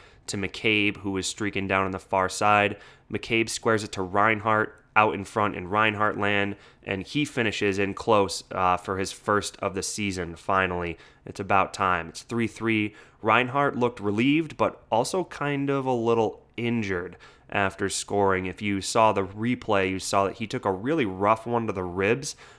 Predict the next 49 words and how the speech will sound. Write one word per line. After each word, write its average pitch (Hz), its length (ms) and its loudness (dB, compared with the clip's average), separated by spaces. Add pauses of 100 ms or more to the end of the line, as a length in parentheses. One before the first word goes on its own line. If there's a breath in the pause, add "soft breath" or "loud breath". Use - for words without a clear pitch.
while 98 200 4
battling 98 500 2
in 95 80 -4
play 98 280 -2
in 92 100 -4
front. 107 380 0 (120)
He 107 100 -10
gets 120 240 0
back 113 300 0
up, 110 380 2
gets 117 180 0
back 117 320 0
in 110 80 -4
the 104 60 -2
zone 104 340 0
alone 98 360 2
in 92 100 -6
front, 127 340 2 (340 loud breath)
um, 95 280 -2
and 101 120 -4
scores 98 260 0
the 95 80 -4
goal. 90 260 -2 (240 loud breath)
So 98 340 0 (260)
good 147 160 8
on 143 180 6
him. 131 340 -2
Six - 240 -4
points 131 320 -2
in 113 100 -4
nine 110 300 0
games 110 300 -2
for 107 140 -6
him, 117 360 0
even 113 260 -4
only 107 280 -2
with 95 180 -8
one 107 300 -2
goal, 95 500 2 (460 soft breath)
is 95 480 0
his 107 220 -6
hottest 107 380 2
start 101 360 2
to 104 100 -6
an 98 80 -2
N 98 160 -4
H 95 180 -4
L 95 160 2
career, 92 520 -4